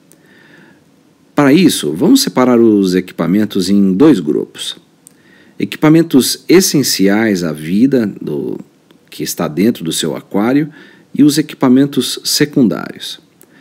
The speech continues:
Os principais critérios para o grupo dos equipamentos essenciais são oxigenação e temperatura,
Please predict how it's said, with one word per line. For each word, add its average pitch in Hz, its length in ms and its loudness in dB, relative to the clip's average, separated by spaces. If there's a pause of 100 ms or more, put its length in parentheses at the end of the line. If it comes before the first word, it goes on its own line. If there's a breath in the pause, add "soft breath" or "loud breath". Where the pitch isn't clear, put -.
(460 soft breath)
Os - 160 -4
principais 196 420 0
critérios 113 720 0
para 90 200 -4
o 82 60 -4
grupo 95 320 -2
dos 82 380 -2
equipamentos 82 680 -6
essenciais 104 760 -2
são 80 280 -6 (640 soft breath)
oxigenação 131 1080 -2 (380)
e 123 80 0
temperatura, 123 840 -4